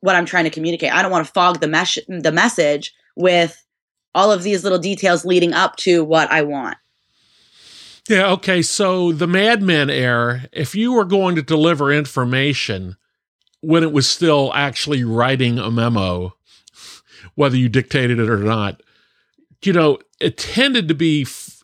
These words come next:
Speaker 2: shaped like an introductory paragraph that really wasn't exec-, not an executive summary, but just an introductory paragraph of what you were going to say.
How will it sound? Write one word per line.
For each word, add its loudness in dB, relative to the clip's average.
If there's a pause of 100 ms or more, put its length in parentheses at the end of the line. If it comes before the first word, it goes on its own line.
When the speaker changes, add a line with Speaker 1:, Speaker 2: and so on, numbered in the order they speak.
Speaker 2:
shaped -4
like 0 (520)
an 0
introductory 0
paragraph -2 (400)
that -2
really 2
wasn't 0
exec-, -2 (100)
not 0
an -2
executive -2
summary, -4 (240)
but -18
just 0
an -4
introductory -2
paragraph 0 (320)
of -2
what 2
you 2
were 0
going 0
to -4
say. 0